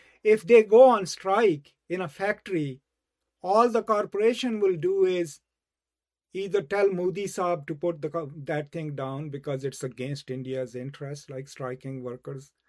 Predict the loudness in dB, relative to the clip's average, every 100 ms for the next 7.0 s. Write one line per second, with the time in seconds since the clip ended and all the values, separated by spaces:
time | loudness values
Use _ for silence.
0 | _ -10 -2 -2 0 -2 -2 -4 -4 -6
1 | -2 -4 -4 -6 -6 -4 -6 -6 -6 -8
2 | -6 -6 -6 -10 -8 -10 -8 -8 -8 -8
3 | -10 -8 -2 -2 -4 -10 -10 -8 -4 -4
4 | -6 _ _ _ -4 -2 2 6 6 6
5 | 2 2 2 2 2 0 -4 -14 -4 -2
6 | 0 0 -2 -4 -6 -12 -4 -2 -2